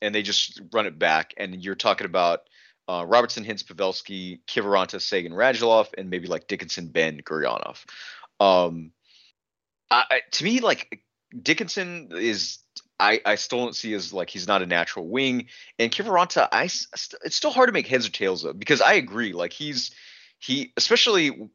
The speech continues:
when he has one of the things that you just don't see ever with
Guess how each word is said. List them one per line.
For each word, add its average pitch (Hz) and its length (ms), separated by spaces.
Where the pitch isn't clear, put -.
when 143 220
he 240 80
has 302 180
one 170 140
of 170 60
the 120 60
things 120 340
that - 100
you 113 100
just 95 280
don't 104 260
see 107 560
ever 110 480
with 101 440